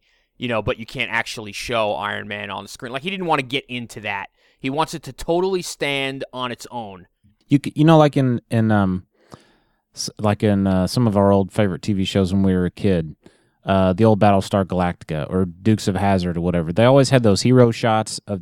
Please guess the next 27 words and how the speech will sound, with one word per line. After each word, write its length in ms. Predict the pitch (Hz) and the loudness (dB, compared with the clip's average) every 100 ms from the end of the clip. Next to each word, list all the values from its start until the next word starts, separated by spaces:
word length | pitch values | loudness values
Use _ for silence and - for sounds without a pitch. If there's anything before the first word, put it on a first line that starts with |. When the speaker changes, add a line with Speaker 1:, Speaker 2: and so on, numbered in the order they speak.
| - | -8
Speaker 2:
you 140 | 101 | -4
know, 100 | 98 | -4
the 80 | 95 | -2
General 340 | 95 113 113 | 0 2 4
Lee 180 | 110 110 | 2 0
jumping 420 | 98 110 107 107 | 0 0 0 0
over 460 | 104 104 104 104 104 _ _ - | 0 2 2 0 -2 _ _ -4
the 120 | 104 | -2
one 220 | 107 104 | 0 -2
canyon. 420 | 101 110 104 104 | -4 -4 -2 -2
It 80 | 101 | -4
was 120 | 95 | -4
always 240 | 98 101 95 | -2 0 -2
the 80 | 98 | -4
same 260 | 101 98 | -4 -6
canyon. 480 | 101 98 98 95 92 _ | -6 -6 -4 -6 -8 _
Speaker 1:
Sure. 320 | - 123 101 - | -16 -12 -12 -2
Speaker 2:
Or 480 | 113 110 107 101 - - | 2 4 4 2 -4 -2
even 200 | 135 139 | 0 2
in 140 | 123 | 0
Star 240 | - 123 120 | 0 0 0
Trek 280 | 104 90 | -2 -2
with 120 | 101 - | -6 -8
the 80 | |
plan-, 340 | 87 110 110 - | -6 -4 -4 -4
the 160 | 101 98 | -4 -4
s-, 160 | 92 | -4